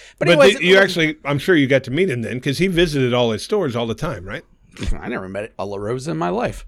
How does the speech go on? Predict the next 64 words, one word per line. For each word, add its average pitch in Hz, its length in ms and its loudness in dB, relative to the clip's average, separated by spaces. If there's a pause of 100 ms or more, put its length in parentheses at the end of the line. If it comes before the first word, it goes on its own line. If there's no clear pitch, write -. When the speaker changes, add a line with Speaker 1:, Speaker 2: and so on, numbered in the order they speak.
Speaker 2:
Really? 285 340 2
Speaker 1:
And 180 100 0
I - 20 0
worked 185 240 0
for 175 140 -4
La 165 80 0
Rosa's 175 360 -2
for, 147 840 -6
I 139 60 -4
think, 247 180 -8
five 127 340 -2
years 165 200 -4
total, 190 260 -2
maybe. 190 320 -2 (240)
Speaker 2:
Do 160 140 2
they 220 100 6
franchise 202 580 0
Speaker 1:
I 214 60 2
had 320 140 6
Speaker 2:
those - 80 2
Speaker 1:
a, - 20 0
Speaker 2:
now? 214 160 -2
Speaker 1:
I 262 60 2
had 320 100 4
a - 20 6
lot 302 140 4
of 240 60 -6
friends 254 260 -2
there. 147 160 0
That's 175 160 -2
why 196 60 -2
I 190 40 2
wanted 151 200 -4
to 127 80 -8
go 117 100 -2
back. 113 280 -4 (120)
Uh, 160 220 0
and 185 180 2
I 190 80 2
think 214 220 -4
the 180 60 -6
second 202 320 -2
stay 185 260 -2
lasted 170 480 -2
a 151 40 -2
lot 165 240 0
shorter. 160 400 0
I 131 80 -2
think 147 140 -6
the 135 80 -10
first 180 300 -6
stay 151 80 -4
was, 139 100 -8
like, 127 140 -6
four 160 240 -8
years. 147 360 -8
The 113 140 -16
second 156 300 -8
stay 131 180 -6
was, 117 100 -8
like, 120 140 -8
six - 260 -10
months. 170 280 -4
But - 260 -10